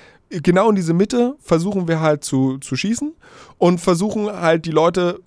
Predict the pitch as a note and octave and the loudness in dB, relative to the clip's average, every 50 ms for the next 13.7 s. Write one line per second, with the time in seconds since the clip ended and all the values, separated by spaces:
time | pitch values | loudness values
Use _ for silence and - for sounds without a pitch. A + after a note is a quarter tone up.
0 | _ _ _ _ - D#3 D3+ C#3+ D#3+ F#3 G#3+ G#3+ G3 - F3+ E3+ - - D#3+ C#3+ | _ _ _ _ -18 -14 -10 -6 -4 -2 -2 -2 -2 -4 -4 -6 -4 -4 -4 -2
1 | C#3 D#3 E3 F3 F3 E3 D3 D#3 D3+ D#3 D#3+ C#3 - - - - - G#3+ F#3+ - | -2 -2 -2 -2 -2 -2 -2 -2 -4 -4 -6 -12 -10 -8 -6 -4 -4 -4 -6 -6
2 | - - B2 A#2 A#2 A2+ A2+ A2+ A#2+ - C3 B2+ - - C#3 D3 D3+ E3+ F3 - | -8 -6 -6 -4 -2 -2 -2 -4 -4 -4 -8 -10 -8 -4 -2 0 0 0 -2 -6
3 | D3 - - C#3 C#3+ D3+ D3+ D#3 D3+ D3+ D3+ D3+ - - - - - _ _ _ | -10 -10 -8 -8 -4 -2 0 0 0 0 -2 -6 -8 -14 -20 -20 -20 _ _ _
4 | - G3 C#3+ D#3 E3 - - - _ _ _ D3+ D3 - - - A3 A3+ A#3 A3 | -12 -6 -2 0 2 2 2 0 _ _ _ -8 -8 -6 -4 -4 -2 -2 -2 -2
5 | A3 G#3+ G#3 F3+ F3 F3 - F#3+ F3 E3+ E3+ E3+ F3 - - _ _ - - - | -4 -4 -2 -4 -4 -4 -2 -2 0 0 0 0 -2 -6 -10 _ _ -6 -2 0
6 | D3+ D3+ - - - - E3+ E3 E3 D#3+ E3 D#3+ D3+ - E3 D3 - - D#3+ C#3+ | 0 0 -2 -4 -4 -2 0 0 0 0 -2 -4 -4 -6 -8 -8 -8 -8 -8 -8
7 | - D3+ C#3+ C3+ C3 - F#3+ - - - G#3+ G3+ G3+ G3 - - A3+ B3 B3 - | -6 -6 -4 -4 -2 -2 -2 -2 -2 -4 -4 -2 -2 -2 -2 -2 -2 -2 -2 -4
8 | - - D3 C#3+ E3 E3+ F3 E3 D#3+ - E3+ D#3+ D#3 D3 C#3 C#3 C3 B2+ D#3 F#3 | -6 -8 -2 0 0 0 0 0 -2 -2 -4 -2 -2 -2 0 2 2 2 2 0
9 | G3+ F#3+ E3+ - - D3+ C#3+ - - F3 F3 - D3+ C3 C3 C3+ C#3 D#3+ D#3+ C#3 | 0 0 -2 0 0 -2 0 0 -2 -4 -2 -2 -4 -2 -2 -2 -4 -4 -6 -6
10 | - D3 C#3 C#3+ D#3+ D#3+ C#3+ B2+ - - B2 B2+ B2+ A#2 - A#2 - - - - | -6 -4 -2 2 4 4 4 4 2 0 -4 -4 -6 -6 -8 -10 -14 -14 -14 -14
11 | A2+ - - - A2+ - - - - - F#2+ D#2 - - - - - - - - | -14 -14 -14 -16 -20 -20 -20 -16 -12 -12 -10 -10 -12 -14 -16 -20 -20 -20 -20 -4
12 | - - D3 D3+ D3 - - _ - - - D#3 D3+ D#3 - - - - - D#3 | 0 0 0 0 0 -4 -10 _ -16 -16 -16 -18 -20 -20 -20 -20 -20 -6 -2 0
13 | D3+ D#3 D#3 F3+ F#3+ G3 - - F3+ D3+ D3 D3 - | 0 2 2 0 0 -2 0 0 0 0 0 -2 -6